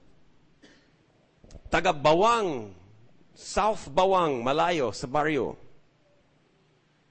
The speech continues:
Marami. Actually, si-, sila Ellen, sila Brian Lefevre, isa yun. That family, nung naging member sila sa church,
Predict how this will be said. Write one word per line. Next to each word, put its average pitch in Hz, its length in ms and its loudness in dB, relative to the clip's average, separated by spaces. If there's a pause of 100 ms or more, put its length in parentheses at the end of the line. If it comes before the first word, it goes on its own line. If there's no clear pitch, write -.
(1000)
Marami. 190 420 -6
Actually, 160 380 -2
si-, - 180 -12
sila 123 320 -4
Ellen, 170 400 -2
sila 120 240 -6
Brian 135 400 -4
Lefevre, 147 460 -8
isa 120 240 -8
yun. 139 260 -6 (800)
That 156 180 -2
family, 175 640 -2 (580)
nung 160 300 0
naging 147 720 -2 (480)
member 147 320 2
sila 135 320 -4
sa 110 120 -8
church, - 520 -8